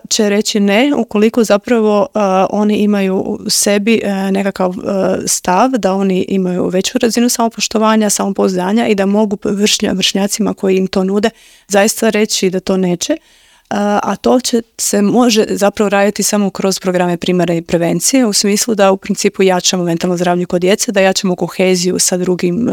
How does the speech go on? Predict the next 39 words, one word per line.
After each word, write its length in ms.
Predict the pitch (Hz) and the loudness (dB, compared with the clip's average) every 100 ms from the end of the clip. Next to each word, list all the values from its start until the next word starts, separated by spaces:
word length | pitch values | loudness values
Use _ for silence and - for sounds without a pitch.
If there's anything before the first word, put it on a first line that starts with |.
| 185 | -2
sa 100 | 190 | -2
drugom 280 | 190 185 175 | -2 -2 0
djecom, 340 | 190 220 254 247 - _ | 0 0 -2 -8 -12 _
da 80 | 185 | 2
jačamo 440 | 185 - 202 185 | 2 2 2 2
obitelji 600 | 147 185 185 - 196 240 269 | 0 -2 -2 -2 0 0 0
kao 180 | - 226 | 0 0
takve, 420 | 226 233 247 233 - - - _ - | 2 0 0 -2 -4 -16 -20 _ -2
da 100 | 190 | 2
jačamo 360 | 196 - 220 | 2 2 -2
povezanost 600 | 185 190 190 190 185 180 | 0 0 2 2 0 0
djece, 400 | 180 185 - - | 0 0 0 -2
e, 360 | 180 170 - 180 | 0 0 -2 -2
u 80 | 190 | -2
školi 580 | - - 202 185 254 302 | -2 0 2 4 4 4
i 80 | - | 2
zapravo 420 | 190 202 233 220 | 0 0 2 2
u 40 | 208 | 0
tom 200 | 208 214 | 2 0
smislu, 520 | - 202 214 214 202 - | 0 -2 0 2 2 2
e, 40 | 196 190 190 | 2 2 0
uzimanje 480 | - 180 202 202 190 | -2 0 2 2 0
droge 280 | 190 190 190 | 0 2 0
prestane 600 | - 185 - 175 175 170 | 0 -2 0 -2 0 -2
biti 380 | 180 - - | -4 -4 -8
toliko 360 | - 185 185 190 | 0 0 0 -2
interesantno. 720 | 175 170 175 - 175 170 - | -2 -2 -2 0 -2 -2 -6
Znači, 240 | 196 190 196 | -6 -6 -2
to 100 | 190 | 0
je 60 | |
sigurno 320 | 185 208 190 | 2 0 0
jedan 160 | 180 185 | 0 0
od 60 | 180 | 0
načina. 360 | 185 - 208 - _ _ _ | -2 -2 -6 -10 _ _ _
Ako 240 | 196 185 | -2 0
govorimo 520 | 196 226 254 226 208 190 | 2 2 4 2 2 0
o 180 | 214 | 0
kasnijim, 680 | 190 240 277 - 196 180 | 0 0 0 0 0 0
e, 40 | 180 | 0